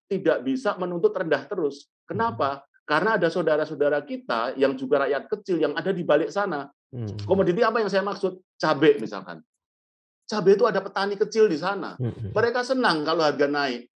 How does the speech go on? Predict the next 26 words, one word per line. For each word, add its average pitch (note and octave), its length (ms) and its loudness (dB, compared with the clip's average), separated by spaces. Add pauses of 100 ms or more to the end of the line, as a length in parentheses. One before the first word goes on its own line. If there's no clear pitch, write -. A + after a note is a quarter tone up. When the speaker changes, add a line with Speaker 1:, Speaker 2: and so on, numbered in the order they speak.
(140)
Speaker 1:
Sedangkan B2+ 360 2
Speaker 2:
Oh. - 40 -8
Speaker 1:
cabai F#3+ 320 2
itu C4 80 2
harganya D#3+ 320 0
fluktuatif. G#3 800 -6 (160)
Speaker 2:
Ah. B2 80 -4
Speaker 1:
Jadi F3+ 240 -2
kalau A#3+ 160 0
sekarang G3+ 320 0
naik, G3+ 640 -6 (320)
itu G3 160 2
kemudian G3+ 320 2
nanti G3 240 0
turun. G3+ 560 -2 (320)
Kemudian F#3+ 320 0
ketika F#3+ 480 -4
pas E3+ 160 -8
naik F#3+ 240 -4
kita E3+ 240 -4
kemudian D#3 480 -4
potong D3+ 360 -2
supaya D3 280 -4
dia C#3 240 -2
tidak C3 280 -6
naik, F#3+ 280 -6